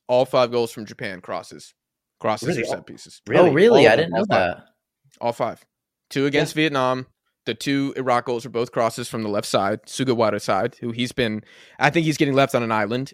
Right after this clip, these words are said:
Speaker 1: And then the, you know, last minute set piece, Indonesia. They're all aerial balls.
Speaker 2: So do you, so, so do you guys think with obviously South Korea and Japan, do you think it's more of a setup of the defenses or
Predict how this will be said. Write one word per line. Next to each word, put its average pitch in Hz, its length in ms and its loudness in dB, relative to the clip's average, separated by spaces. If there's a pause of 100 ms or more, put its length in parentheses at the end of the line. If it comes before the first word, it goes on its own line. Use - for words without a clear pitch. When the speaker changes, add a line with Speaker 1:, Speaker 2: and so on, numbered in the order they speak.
(100)
Speaker 1:
And 127 180 -2
then 123 240 -2
the, 113 260 -4 (460)
you 120 100 -10
know, 110 100 -6
last 110 260 -4
minute 110 140 -10
set 107 180 -6
piece, 107 180 -10
Indonesia. 107 480 -10 (220)
They're 113 140 -2
all 131 280 2
aerial 123 240 0
balls. 113 320 -2 (640)
Speaker 2:
So 170 140 0
do 165 140 0
you, 226 260 -4
so, 165 420 -4
so - 280 -4
do 127 140 -8
you 190 60 -4
guys 185 220 -2
think 160 320 -4
with 127 260 -10 (100)
obviously 123 320 -4
South 117 220 0
Korea 127 160 -4
and 110 80 -4
Japan, 110 360 -4
do 139 80 0
you 147 80 2
think 135 340 -8
it's 123 200 -6
more 131 200 2
of 117 100 -2
a 107 40 -2
setup 175 460 2
of 175 140 -2
the 180 80 -2
defenses 196 760 -4
or 107 760 0